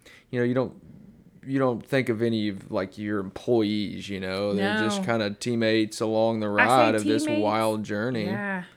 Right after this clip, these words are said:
Speaker 2: It's weird when I say staff or employees. It just
Speaker 1: Sure.
Speaker 2: makes me uncomfortable. I don't like to manage people. They can manage themselves.
Speaker 1: Sure.
Speaker 2: Um, I don't like to tell people what they can do with their time, so they know if they need a day off, they're just like, "Hey, I'm not gonna be there."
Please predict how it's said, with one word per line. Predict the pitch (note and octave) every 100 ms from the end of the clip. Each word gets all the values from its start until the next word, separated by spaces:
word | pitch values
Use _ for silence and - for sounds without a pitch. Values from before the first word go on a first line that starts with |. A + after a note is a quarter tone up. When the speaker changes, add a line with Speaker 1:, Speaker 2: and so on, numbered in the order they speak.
| -
Speaker 2:
It's | G#3+ -
weird | B3+ C4
when | A#3
I | G#3
say | F3+ D3
staff | - A3 A3
or | G#3
employees. | F#3+ G3+ F#3+ E3+ F3
It | F3+
just | F#3+
Speaker 1:
Sure. | C#3+
Speaker 2:
makes | C3 C3+
me | G3
uncomfortable. | F3 D#3+ E3 D3+ E3+ D#3 D#3
I | G#3
don't | A#3 A3+
like | G#3
to | G3
manage | F#3+ F3+ E3+ E3
people. | F#3+ D#3+ D#3+
They | E3+ F#3
can | G#3+ F#3 F3+ - _ _ _ -
manage | F#3 E3+ E3 D#3
themselves. | E3 D#3 E3 A2 D#2+ -
Speaker 1:
Sure. | - C#3+ - - _
Speaker 2:
Um, | - F#3+ D#3 D#3
I | F3+
don't | G3
like | G#3+ F#3+
to | G3
tell | F#3+ F#3+
people | F#3+ G3 F#3+
what | F#3
they | F#3
can | F3+ G3+
do | F#3+ F3
with | E3+
their | E3+
time, | E3+ G3+ G#3+ G3+ E3+ E3 E3+ -
so | - F#3
they | F#3
know | F#3 F3+ F3+
if | E3+
they | F3+ F3+
need | F3+
a | E3
day | E3 D3+
off, | A#3 B3+ B3
they're | G3
just | F3+ E3+
like, | D#3+ -
"Hey, | E3+
I'm | D#3+ E3+
not | E3 D3+ _ _ _ F3+
gonna | F3+
be | D#3+ D#3
there." | D3+ C#3 C#3+